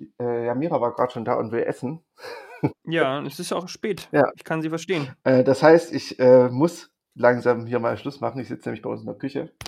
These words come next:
Speaker 1: Ähm, und will dir letz-, die letzte Frage stellen. Die letzte Frage. Und zwar,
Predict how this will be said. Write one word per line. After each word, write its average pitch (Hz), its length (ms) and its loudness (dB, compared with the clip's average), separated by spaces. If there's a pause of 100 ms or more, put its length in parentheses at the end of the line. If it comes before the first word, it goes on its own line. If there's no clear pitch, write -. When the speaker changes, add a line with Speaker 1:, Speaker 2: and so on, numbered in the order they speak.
(540)
Speaker 1:
Ähm, 131 400 6
und 139 140 4
will 208 140 12
dir 196 140 10
letz-, - 480 4
die 135 140 2
letzte 170 320 4
Frage 170 340 6
stellen. 117 580 2 (220)
Die 117 60 -8
letzte 131 420 -2
Frage. 139 680 -6 (1120)
Und 127 220 -2
zwar, 143 520 8